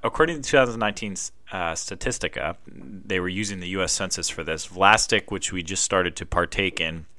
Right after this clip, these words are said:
is the leader in the pickle biz at nine hundred, or sorry, ninety-seven point nine five million consumers. Uh, Clausen, which I, uh, mentioned to you,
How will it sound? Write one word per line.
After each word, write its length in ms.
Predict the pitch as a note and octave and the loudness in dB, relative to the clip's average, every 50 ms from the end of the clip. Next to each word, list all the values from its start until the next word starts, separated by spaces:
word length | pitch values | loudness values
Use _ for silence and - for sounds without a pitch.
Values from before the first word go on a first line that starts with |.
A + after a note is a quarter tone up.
| - - - - - - - - - - - - - - - - - - | -18 -18 -18 -18 -18 -18 -18 -18 -18 -18 -18 -18 -18 -18 -16 -16 -14 -12
is 180 | - A2 F#2+ - | -6 -4 -2 -2
the 80 | G2 | -2
leader 380 | F#2+ G2+ A#2 B2 A#2+ A#2+ A#2 A2+ - - | -2 -2 0 0 2 2 0 0 -2 -2
in 200 | A2 G#2 G2 G2 | -4 -4 -4 -4
the 120 | F#2+ F#2 | -6 -6
pickle 440 | - - - C3 - - A#2 A2+ A2 G2+ | -2 -2 -2 -2 -2 -2 -4 -6 -6 -6
biz 560 | F#2+ G#2+ G#2 G2+ G2 G#2 A2+ A#2+ B2+ - - - - - - - - - - - | -2 0 0 0 0 0 -2 -4 -6 -8 -8 -12 -16 -18 -18 -18 -18 -20 -8 -2
at 240 | - F#2+ F#2 - G2 | 0 0 0 0 -2
nine 400 | F#2+ F#2+ G2 G2+ G2+ G#2 G#2 G#2 | -6 -6 -4 -4 -2 -2 -4 -4
hundred, 260 | G#2 G#2+ G#2+ G#2 G#2 - - | -2 -2 -2 -2 -4 -2 0
or 220 | F#2 F2 F2 E2+ | 0 2 0 0
sorry, 300 | D#2 - - F#2 E2+ E2 | -2 0 0 0 0 0
ninety-seven 920 | E2 E2+ F2+ F#2+ G2 G2 G2+ G#2+ A2 A#2 A2 - - G#2 G2 F#2 G2 F#2 F2+ | -2 -6 -8 -8 -6 -6 -6 -6 -6 -4 -2 0 2 2 2 0 0 -6 -8
point 240 | - - F#2 F2+ F2+ | -8 -8 -8 -8 -4
nine 200 | E2+ E2 E2+ E2+ | -4 -4 -4 -2
five 420 | - F2 E2+ E2 E2 E2 - - | -2 0 0 0 0 -2 -6 -12
million 500 | G#2 F#2+ F2+ F#2 F2+ F2+ F2+ F2+ F2 F2 E2+ | -12 -10 -8 -6 -6 -6 -6 -6 -6 -8 -10
consumers. 760 | - - F2 E2+ - - G#2 G2+ G#2+ A#2+ C3+ D3+ D#3+ - - - - - - - - - - - - | -10 -8 -6 -4 -4 -4 -4 -4 -4 -4 -4 -4 -4 -6 -8 -10 -12 -16 -16 -18 -18 -18 -18 -14 -10
Uh, 320 | - E2+ E2+ E2 D#2 D2 - - - - - - - - - | -6 -4 -2 -2 -2 -2 -4 -8 -14 -18 -18 -18 -18 -14 -10
Clausen, 960 | - - - - A2 G#2 A#2 D3 D3+ - - - F#3+ G3+ G#3 A#3+ C4 B3 - - - | -10 -4 2 6 8 8 8 6 4 0 0 0 0 -2 -2 -4 -6 -10 -14 -14 -8
which 240 | - A2+ A2 - - | -6 -6 0 4 4
I, 420 | G#2+ G#2 G2+ G2 F#2+ F#2+ F#2+ - - - - | 6 8 8 6 6 4 2 0 -4 -4 -2
uh, 340 | G2 F#2 E2+ E2 D#2+ E2 - - - - - - - - - | 0 2 2 2 0 0 -2 -8 -14 -18 -18 -18 -18 -18 -12
mentioned 460 | - G#2 G#2+ G#2+ G2+ - - G2+ F#2 - | -6 -2 -2 0 0 -2 -4 -6 -6 -6
to 120 | - G2 | -4 -2
you, 340 | F2+ F2 E2+ F2 E2+ E2 | -2 -2 -2 -2 -2 -4